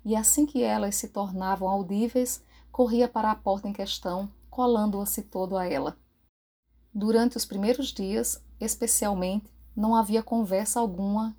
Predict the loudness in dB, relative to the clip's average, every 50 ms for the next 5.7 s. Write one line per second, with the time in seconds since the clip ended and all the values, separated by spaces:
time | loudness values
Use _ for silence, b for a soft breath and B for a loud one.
0 | -12 -10 -8 -6 -4 -2 -2 0 2 2 4 4 4 4 2 0 0 -2 -4 -4
1 | -4 -4 -4 -6 -6 -6 -4 -4 -4 -4 -6 -6 -6 -6 -4 0 2 2 2 2
2 | 0 -4 -8 b b b b b b b -2 0 0 2 2 2 2 0 -4 -6
3 | -6 -4 -2 -2 -2 -2 -4 -4 -4 -4 -4 -4 -4 -6 -8 -10 -16 -20 -20 -20
4 | -20 -20 -20 -20 -20 b b b b b b b b -6 -2 0 2 2 2 2
5 | 2 4 4 4 4 2 2 4 4 4 4 2 -2